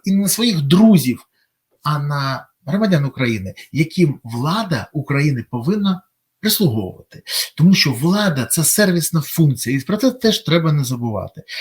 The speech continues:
А поки у влади, владі, ну, такі випадкові особи,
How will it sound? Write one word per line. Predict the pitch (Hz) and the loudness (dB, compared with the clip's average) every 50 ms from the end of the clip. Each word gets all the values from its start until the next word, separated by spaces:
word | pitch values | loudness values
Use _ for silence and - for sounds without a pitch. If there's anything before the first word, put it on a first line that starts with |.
| - - - _ | -14 -14 -14 _
А | - 131 135 139 135 135 | -2 0 2 2 2 0
поки | - - - 160 - - 156 147 | -2 0 -2 -2 0 2 -2 0
у | - 147 | 0 0
влади, | 135 123 131 143 143 135 123 117 127 127 123 127 127 123 120 - - | -2 0 0 0 0 0 0 0 0 0 2 2 2 0 -2 -4 -4
владі, | 123 123 143 139 127 113 110 117 104 - | -4 -2 0 0 0 0 -4 -6 -6 -8
ну, | - - 143 156 80 - 170 160 - | -10 -10 -10 -8 -8 -10 -12 -12 -12
такі | - 139 - - 151 139 131 107 92 - 120 | -12 -10 -4 0 0 0 0 -2 -4 -4 0
випадкові | 143 151 151 160 - - - 156 143 127 131 | 0 0 0 0 -4 -2 0 2 2 2 2
особи, | 127 - - 131 - - - 220 247 214 170 120 107 - | -2 -4 -6 -8 -6 -2 0 0 2 2 0 -2 -4 -6